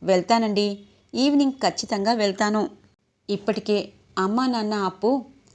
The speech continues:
చాలా బాధపడుతున్నారు, వాళ్ళకి ధైర్యం చెప్పాలి, అలాగే మీరు నన్ను ఎంతగా ప్రేమగా చూసుకుంటున్నారో అది కూడా చెప్పాలి" అని అంటుంది కావ్య. ఇంతలో అమ్మమ్మ గారు, "అమ్మ కావ్య,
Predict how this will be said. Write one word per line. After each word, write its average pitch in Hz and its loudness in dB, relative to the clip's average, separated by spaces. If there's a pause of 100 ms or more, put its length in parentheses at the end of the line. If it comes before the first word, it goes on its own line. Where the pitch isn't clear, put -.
(140)
చాలా 196 0
బాధపడుతున్నారు, 196 -4 (420)
వాళ్ళకి 175 0
ధైర్యం 170 -2
చెప్పాలి, 208 -4 (380)
అలాగే 254 0 (440)
మీరు 202 0
నన్ను 247 -2
ఎంతగా 226 -4
ప్రేమగా 220 -4
చూసుకుంటున్నారో 214 -4 (420)
అది 294 2
కూడా 196 2
చెప్పాలి" 214 -2
అని 220 -4
అంటుంది 190 -4 (320)
కావ్య. 208 4 (300)
ఇంతలో 247 2 (200)
అమ్మమ్మ 208 -2
గారు, 214 0 (440)
"అమ్మ 233 4
కావ్య, 247 4